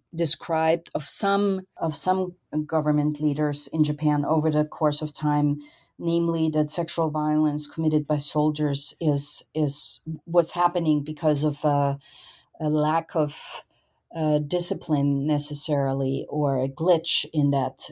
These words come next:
uh, discipline. And that's really not true historically. Uh, we have leaders in Japan throughout the, the period and,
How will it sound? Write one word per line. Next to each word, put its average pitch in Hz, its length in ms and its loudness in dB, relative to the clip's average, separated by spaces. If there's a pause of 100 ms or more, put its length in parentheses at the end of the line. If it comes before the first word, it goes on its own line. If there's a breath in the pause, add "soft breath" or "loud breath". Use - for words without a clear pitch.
(100)
uh, 151 240 0
discipline. 147 720 -4 (220 soft breath)
And 196 140 0
that's 233 280 6
really 214 260 0
not 170 280 0
true 143 420 -2
historically. 147 800 -4 (440 soft breath)
Uh, 170 280 2
we 175 140 2
have 165 520 0 (100)
leaders 180 540 0
in 170 160 -4
Japan 160 480 0
throughout 170 600 0
the, 156 340 0
the 147 520 0
period 147 600 0 (140)
and, 143 480 0